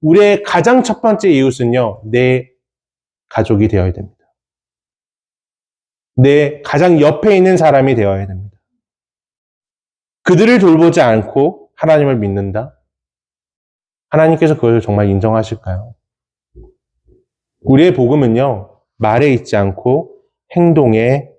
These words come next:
있습니다. 그러므로 해서 내가 정말로 하나님을 믿는다면, 정말로 하나님 앞에 서 있다면, 하나님을 의지한다면, 정말로 우리가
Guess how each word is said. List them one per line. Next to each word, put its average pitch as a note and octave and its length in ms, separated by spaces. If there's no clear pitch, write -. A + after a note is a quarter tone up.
있습니다. - 580
그러므로 F#3+ 280
해서 F3+ 120
내가 E3 260
정말로 F3 360
하나님을 F3+ 400
믿는다면, A2 920
정말로 G3+ 420
하나님 A3+ 420
앞에 G3 320
서 G#3 240
있다면, A2+ 760
하나님을 C3+ 320
의지한다면, A#2 1080
정말로 C3 380
우리가 A#2+ 600